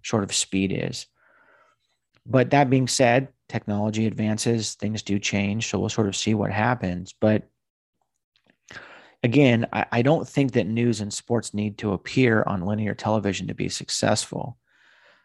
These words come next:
Um, but where advertising is concerned,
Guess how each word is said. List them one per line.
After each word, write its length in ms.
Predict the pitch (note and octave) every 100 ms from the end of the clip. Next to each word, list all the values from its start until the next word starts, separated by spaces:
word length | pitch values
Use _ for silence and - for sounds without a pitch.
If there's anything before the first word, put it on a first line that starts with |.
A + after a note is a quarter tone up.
| _
Um, 480 | A2+ A2 G#2 G#2+ G#2+ -
but 200 | A2+ -
where 300 | B2 A2 -
advertising 760 | - D3 E3 D3+ A#2 A#2 A2 G#2+
is 140 | G#2
concerned, 580 | - G#2+ - G2 F#2+ F#2+